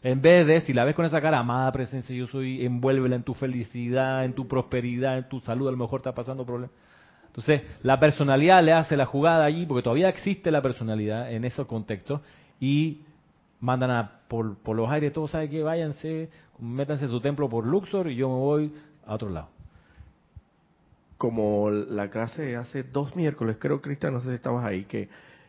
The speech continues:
Speaker 2: que, eh, Kira, muy a propósito de eso, mencionó un, eh, no sé si era un decreto, más que todo una afirmación donde dice, "Te envío todo, te envío todo mi amor para bendecirte y
Speaker 1: Y prosperar.
Speaker 2: prosperarte".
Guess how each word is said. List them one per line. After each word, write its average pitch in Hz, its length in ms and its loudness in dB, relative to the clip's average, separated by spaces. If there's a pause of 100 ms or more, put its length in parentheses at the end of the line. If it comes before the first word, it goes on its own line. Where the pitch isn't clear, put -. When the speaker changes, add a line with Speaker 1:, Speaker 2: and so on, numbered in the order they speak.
(140)
Speaker 2:
que, 104 460 0
eh, - 60 -6
Kira, 107 360 0
muy 104 220 0
a 117 80 2
propósito 107 460 -4
de 98 60 0
eso, 104 300 -8 (340)
mencionó 98 600 -4
un, 104 520 -4 (1400)
eh, 92 720 -6
no 104 180 -6
sé 110 140 -6
si - 80 -14
era 104 100 -8
un 107 60 -6
decreto, 110 400 -2
más 110 160 -8
que 113 100 -6
todo 120 140 0
una 120 80 0
afirmación 110 520 -8
donde 104 220 -10
dice, 95 300 -12 (400)
"Te 107 100 -6
envío 135 540 2
todo, 151 540 2
te 117 100 -2
envío 127 340 0
todo 143 300 2
mi 127 240 -6
amor 185 760 6 (720)
para 117 300 2
bendecirte 127 1300 -6
y 120 180 -10
Speaker 1:
Y 123 40 -10
prosperar. 117 260 -2
Speaker 2:
prosperarte". 117 880 -2